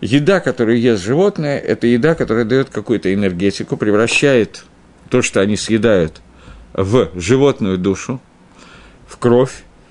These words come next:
и ничего, никаких искр элокута, святости нету в этой еде и быть не может.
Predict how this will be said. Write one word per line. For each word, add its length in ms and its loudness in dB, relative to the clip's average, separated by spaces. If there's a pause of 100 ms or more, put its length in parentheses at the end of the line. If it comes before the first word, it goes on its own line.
(360)
и 680 4 (1300)
ничего, 580 2 (1000)
никаких 480 2 (180)
искр 420 -2 (180)
элокута, 720 0 (300)
святости 800 -2 (540)
нету 340 2
в 80 -6
этой 220 -6
еде 260 -2
и 100 4
быть 220 0
не 80 2
может. 320 -6